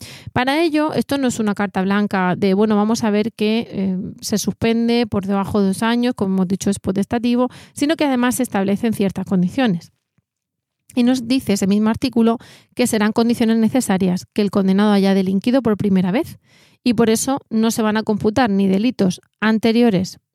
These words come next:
imprudentes, ni delitos anteriores leves, ni delitos que debieran haber sido cancelados o ya han sido cancelados. Tampoco antecedentes penales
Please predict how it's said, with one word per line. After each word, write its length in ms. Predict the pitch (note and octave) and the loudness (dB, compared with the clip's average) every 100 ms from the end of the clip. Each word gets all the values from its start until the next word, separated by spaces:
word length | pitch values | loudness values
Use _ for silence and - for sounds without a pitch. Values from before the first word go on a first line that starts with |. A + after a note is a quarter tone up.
| _ - | _ 0
imprudentes, 680 | A3 C4 D#4 D4 C#4+ D#4 F#4 - - _ - | 2 4 4 2 0 0 -2 -8 -20 _ -4
ni 100 | A3+ | 0
delitos 400 | G#3+ G#3+ G#3+ G#3 | 0 0 0 0
anteriores 580 | G3 G3+ G3+ G3 G3+ - | 0 2 2 2 0 -2
leves, 500 | - C#4 C#4+ C#4+ F#4 - - _ _ - | -4 0 0 0 -4 -10 -20 _ _ -4
ni 180 | C#4+ | 0
delitos 640 | D4+ D4 D4+ B3 D#4 D#4 - _ _ _ _ | 2 2 0 0 0 0 -6 _ _ _ _
que 280 | - D#3+ - - | -2 -2 -4 -4
debieran 520 | G#3 G#3+ A#3 B3 A#3+ | 0 2 2 2 2
haber 180 | A#3+ A#3 | 0 0
sido 240 | B3+ A#3+ | 0 2
cancelados 800 | B3 B3 B3+ B3 B3+ C4 C#4+ - _ | 0 -2 -2 0 0 0 -4 -10 _
o 140 | F#3 | -2
ya 280 | F#3 F#3 F#3+ | 0 0 0
han 100 | F#3 | -2
sido 260 | - G3+ G3+ | 0 0 0
cancelados. 640 | A3 G3 F3+ F3 - - _ _ - - _ - | 0 -2 -4 -8 -14 -20 _ _ -20 -20 _ -4
Tampoco 580 | B3 B3 D4 E4 G4 - | -2 0 0 2 0 -2
antecedentes 640 | - A#3 A#3+ A3+ A3+ C4 | -2 0 0 0 0 -2
penales 480 | - A#3+ C4 D#4 - | -2 -2 0 -2 -4